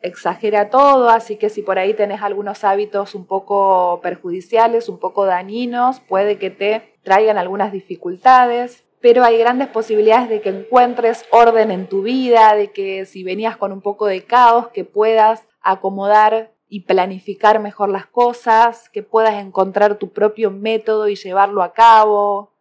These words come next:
que sientas que podés sacarle mejor provecho a las circunstancias, al tiempo, que puedas optimizar mucho más tu tiempo. Y es importante en este tránsito que te brindes a los demás, que hagas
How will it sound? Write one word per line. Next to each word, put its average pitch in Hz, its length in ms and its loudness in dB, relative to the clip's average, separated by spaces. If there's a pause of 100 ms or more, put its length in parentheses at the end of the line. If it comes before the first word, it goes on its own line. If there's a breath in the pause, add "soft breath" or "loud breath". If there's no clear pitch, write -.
(140)
que 208 100 -8
sientas 226 380 -4
que 214 100 -6
podés 214 300 -4
sacarle 208 480 -2
mejor 214 440 -4
provecho 208 760 -4 (180)
a 185 260 4
las 196 160 -4
circunstancias, 208 1080 -4
al 180 220 -12
tiempo, 226 640 -4
que 196 140 -12
puedas 214 420 0
optimizar 190 880 -4
mucho 202 340 -12
más 220 460 -6 (400)
tu 175 140 -20
tiempo. 214 880 -4 (100)
Y 202 160 -20
es 226 180 -10
importante 208 520 -4
en 214 100 -10
este 208 200 -10
tránsito 214 680 -4
que 208 240 -2 (160)
te 190 140 -4
brindes 220 400 -6
a 196 80 -6
los 185 160 -8
demás, 208 340 -6
que 202 140 -6
hagas 196 340 -4